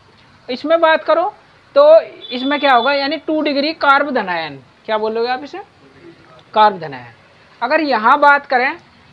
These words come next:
तो इसमें सिर्फ कितना जुड़ा हुआ? एक, तो ये हुआ वन degree। क्या हुआ ये?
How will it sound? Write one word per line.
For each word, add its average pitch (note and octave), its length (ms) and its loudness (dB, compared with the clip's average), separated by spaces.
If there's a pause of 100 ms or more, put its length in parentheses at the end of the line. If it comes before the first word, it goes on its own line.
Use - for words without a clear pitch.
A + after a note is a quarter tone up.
(100)
तो D#4 80 -8
इसमें C#4 300 -6
सिर्फ D#4 260 -6
कितना D#4 260 -6
जुड़ा D4+ 240 2
हुआ? F3+ 320 2 (500)
एक, G3 320 -6 (600)
तो C#4 120 2
ये D4+ 200 -2
हुआ A3 340 2 (460)
वन A#3 320 -2
degree। F#3 300 -4 (1800)
क्या A3 120 2
हुआ G3+ 220 4
ये? G#3 160 -2